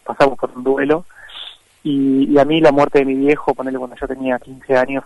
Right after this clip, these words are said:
fue, fue, fue, bueno, fue, fue un duelo importante en medio de la adolescencia, y yo creo que todas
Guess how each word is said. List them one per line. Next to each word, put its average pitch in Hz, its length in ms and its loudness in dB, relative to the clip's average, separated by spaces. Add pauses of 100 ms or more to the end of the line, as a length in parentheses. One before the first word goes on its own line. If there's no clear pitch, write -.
fue, 117 380 -6 (920)
fue, 131 400 0 (180)
fue, 151 140 -10
bueno, 131 340 -8
fue, 131 140 -4
fue - 160 0
un 135 60 0
duelo 139 160 6
importante 139 440 2
en 127 60 -6
medio 135 160 6
de 127 60 6
la 127 60 2
adolescencia, 143 680 0
y 123 100 -2
yo 135 80 -12
creo 139 200 -4
que 127 100 -8
todas 135 300 0